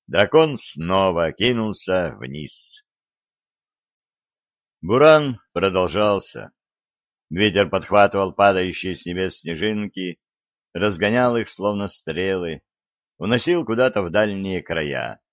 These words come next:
а вместо них приносил другие, точно такие же, и катил их по снегу, складывая в высокие белые барханы.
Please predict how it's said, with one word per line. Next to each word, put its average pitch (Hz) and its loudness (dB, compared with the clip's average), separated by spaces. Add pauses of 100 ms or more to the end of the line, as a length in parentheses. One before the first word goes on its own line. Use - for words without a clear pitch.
(440)
а 98 2
вместо 151 0
них 143 -4
приносил 110 -2
другие, 104 -4 (160)
точно 120 2
такие 98 -4
же, 65 -12 (560)
и 80 -12
катил 120 0
их 110 -4
по 101 0
снегу, 90 -4 (420)
складывая 131 4
в 107 -2
высокие 120 -2
белые 95 0
барханы. 78 -2